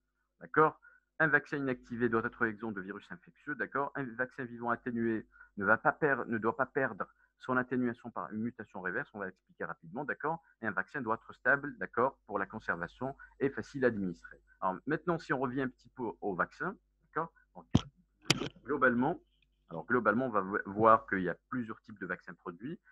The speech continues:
mais historiquement, donc historiquement parlant et jusqu'à présent, globalement, deux principaux types de vaccins. D'accord ? Vous avez les vaccins vivants atténués et les vaccins inactivés.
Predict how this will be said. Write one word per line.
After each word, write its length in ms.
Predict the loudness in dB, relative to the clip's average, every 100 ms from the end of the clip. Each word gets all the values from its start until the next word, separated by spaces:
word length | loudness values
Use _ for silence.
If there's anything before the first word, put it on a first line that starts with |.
| _ -4
mais 180 | -4 -4
historiquement, 840 | -8 -8 -2 0 0 0 0 0 -4 _ _ _ _ _
donc 140 | -16 -16 -18
historiquement 560 | -6 -4 -4 -4 -6
parlant 380 | 2 4 4 0
et 40 |
jusqu'à 280 | -4 -8 -12
présent, 380 | -10 -10 -8 -10 -4
globalement, 540 | 0 2 2 2 -2 -6
deux 200 | -4 -4
principaux 500 | -2 -10 -12 -10 -10
types 260 | -10 -12
de 80 | -4
vaccins. 320 | -2 -4 -10 -20 _ _ _ _ _ _ 2
D'accord ? 240 | 2 0 _
Vous 120 | 2
avez 240 | 4 4
les 80 | 2
vaccins 480 | 0 -2 -4 -4 -4 -8
vivants 520 | -12 -10 -4 -2 -2
atténués 600 | -6 -10 -10 -8 -4 -4 -6 _ _ _ -2
et 100 | 2
les 100 | 4
vaccins 380 | 2 -2 -4 -8 -4
inactivés. 640 | -2 -4 -6 -20 -20